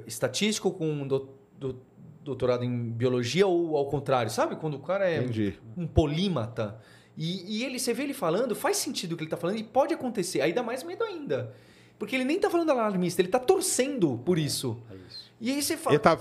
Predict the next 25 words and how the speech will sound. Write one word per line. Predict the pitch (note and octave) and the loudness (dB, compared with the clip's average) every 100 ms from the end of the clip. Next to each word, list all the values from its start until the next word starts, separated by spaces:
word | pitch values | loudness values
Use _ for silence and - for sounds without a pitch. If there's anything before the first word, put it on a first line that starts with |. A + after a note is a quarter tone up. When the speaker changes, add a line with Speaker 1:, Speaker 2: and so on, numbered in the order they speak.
| C#3+ | 4
Speaker 2:
ele | D#3 | 4
tá, | D#3 D3+ | 4 4
ele | D3 E3 | 4 4
tá | E3 | 4
vendo | E3 F#3+ | 4 2
o | |
lado | E3 A#3 A#3+ | 2 2 4
Speaker 3:
É | |
Speaker 2:
bom, | G3+ | 4
Speaker 3:
isso. | F#3 | 6
Speaker 2:
né? | E3+ G3 - | 4 2 2
Speaker 1:
Ele | A3 G#3 | 2 4
tá | |
Speaker 3:
É | A#3+ | 4
Speaker 1:
vendo | C4+ | 2
o | |
Speaker 3:
isso. | A#3 | 2
Speaker 1:
lado | C#4+ F4 | 2 0
bom | A#3+ C#4 | 2 0
Speaker 3:
É | |
Speaker 1:
dessa | E4 C#4+ | 2 2
Speaker 3:
isso. | |
Speaker 1:
maluquice. | C#4 C#4+ - F#3+ - - | 2 2 0 -2 0 -4
Speaker 3:
É | A#2+ | -6
isso. | A#2 - | -8 -10